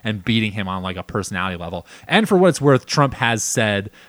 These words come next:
uh, apparently behind closed doors, that it, that Bernie Sanders was the only politician that he feared from the Democratic side. And even Bloomberg, uh, an interview recently with him,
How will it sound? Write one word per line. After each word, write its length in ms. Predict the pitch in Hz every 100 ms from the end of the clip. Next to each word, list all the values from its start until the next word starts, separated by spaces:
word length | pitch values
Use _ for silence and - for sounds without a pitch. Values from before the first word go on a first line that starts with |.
| -
uh, 240 | 107 98
apparently 340 | 107 143 110 101
behind 280 | 98 98 95
closed 260 | 104 95
doors, 220 | 101 95
that 100 | 95
it, 140 | 113 113
that 80 | 107
Bernie 240 | 117 110
Sanders 340 | - 101 95
was 80 | 98
the 140 | 98 98
only 340 | 95 98 95
politician 540 | - 104 90 101 95
that 180 | 95 95
he 240 | - 98 90
feared 460 | - 131 104 92
from 140 | - 90
the 60 | 90
Democratic 440 | 90 87 85 87
side. 300 | - 78 90 - -
And 100 | 156
even 240 | 208 196 127
Bloomberg, 580 | 143 180 185 143 117
uh, 120 | 123 120
an 140 | 127
interview 360 | 120 117 107 110
recently 420 | 113 110 110 101
with 160 | 98 -
him, 280 | 107 98